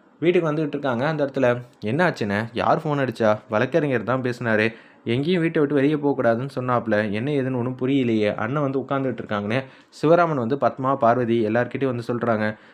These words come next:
ஜானகி அம்மா வந்து பட்டமா இருக்காங்க. என்ன ஆச்சுன்னு தெரியலையே. நேத்து நடந்த விஷயத்த பெரியப்பாட்ட சொல்லிட்டா. இப்ப வழக்கறிஞர் என்ன சொல்லுவாங்க, ஏது சொல்லுவாங்கன்னு தெரியல. அப்படி இருக்கிற நிலைமையில நேத்து நடந்த விஷயத்தெல்லாம் எதுவும் சொல்ல வேணாம்.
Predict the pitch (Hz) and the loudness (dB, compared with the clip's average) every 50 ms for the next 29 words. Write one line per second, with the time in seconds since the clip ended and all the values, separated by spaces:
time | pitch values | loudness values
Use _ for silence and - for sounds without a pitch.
0 | _ _ _ - - 127 131 175 220 214 196 190 185 175 175 175 165 156 151 160 | _ _ _ -4 0 0 2 2 2 2 2 2 2 2 2 2 0 0 0 0
1 | 160 160 160 151 135 147 139 139 139 139 139 135 - - _ _ - - _ _ | 0 0 0 -2 0 0 0 2 2 0 0 -2 -6 -14 _ _ -20 -20 _ _
2 | _ _ _ _ _ _ _ _ _ - 101 101 113 135 143 135 123 - 139 131 | _ _ _ _ _ _ _ _ _ -8 -4 -2 0 2 2 0 0 0 -4 -4
3 | 123 127 127 123 117 117 117 131 151 147 135 131 - - 120 123 117 120 107 98 | -2 -2 -2 0 0 2 2 2 2 2 0 -2 -6 -6 -4 -4 -2 -2 -2 0
4 | 98 127 143 147 123 120 - 127 113 123 110 113 117 127 131 139 127 120 - - | 0 0 0 0 -2 0 -2 -2 -2 -2 -2 0 -2 0 2 2 0 0 0 -2
5 | 117 117 117 104 - 110 110 110 - - - - _ _ _ - 123 120 113 131 | -2 -2 -2 0 2 2 2 0 -2 -8 -20 -20 _ _ _ -8 -8 -4 -2 0
6 | 113 110 123 135 139 156 147 143 143 131 123 104 110 131 131 - 139 127 120 117 | 2 4 2 2 2 0 0 0 0 0 0 0 -2 -2 -2 -2 -2 -2 -2 -2
7 | 117 117 113 120 123 117 - 113 113 110 110 123 135 127 127 120 120 120 113 113 | -2 -2 -2 -4 -4 -4 -4 -2 -2 -2 -2 -4 -4 -4 -2 -2 0 0 0 -2
8 | - - 117 - - 127 123 123 131 139 139 131 117 117 120 120 117 113 110 110 | -4 -4 -8 -6 -6 -6 -4 -4 -4 -4 -4 -4 -4 -4 -4 -4 -4 -2 -2 -2
9 | 113 110 110 113 117 - 123 117 110 110 127 139 135 123 127 127 113 113 117 113 | -2 -4 -4 -6 -6 -6 -6 -6 -4 -4 -4 -4 -4 -6 -4 -6 -8 -6 -6 -6
10 | 123 127 117 113 123 123 123 120 113 123 127 117 113 113 110 110 | -6 -4 -4 -6 -6 -6 -4 -4 -2 -2 -2 -2 -2 -2 -2 -4